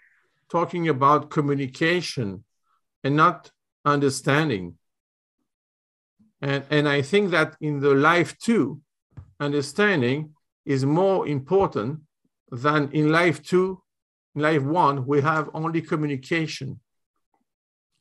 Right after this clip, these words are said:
We communicate what are our feelings,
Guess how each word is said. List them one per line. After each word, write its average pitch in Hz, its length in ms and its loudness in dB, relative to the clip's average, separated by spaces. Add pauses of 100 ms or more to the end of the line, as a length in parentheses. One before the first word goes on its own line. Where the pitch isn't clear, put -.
(120)
We 143 140 0
communicate 175 760 0
what 151 340 2 (240)
are 139 420 2 (720)
our 123 180 -8
feelings, 151 720 2